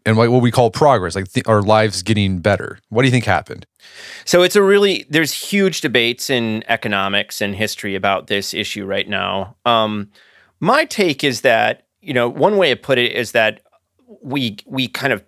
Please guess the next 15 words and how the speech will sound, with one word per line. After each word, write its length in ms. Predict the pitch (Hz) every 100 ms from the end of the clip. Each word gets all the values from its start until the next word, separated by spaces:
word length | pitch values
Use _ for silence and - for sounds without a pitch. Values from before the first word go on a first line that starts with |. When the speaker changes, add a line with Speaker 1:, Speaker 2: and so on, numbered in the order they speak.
| _
Speaker 2:
plucked 420 | - 165 151 -
all 180 | 123 113
the 160 | 110 104
low-hanging 760 | 101 110 113 107 107 98 92
fruit 500 | 90 - 113 107 92 -
in 200 | 92 87
technology. 920 | 104 - 95 95 90 101 101 107 107 _ _ - _ _
And 300 | 135 147 151
some 180 | 135 208
of 60 | 190
the 80 | 127
biggest 480 | - 175 185 143
changes 420 | - 120 113 110 104
in 160 | 104
technology 1000 | 98 104 107 98 98 98 92 98 95 95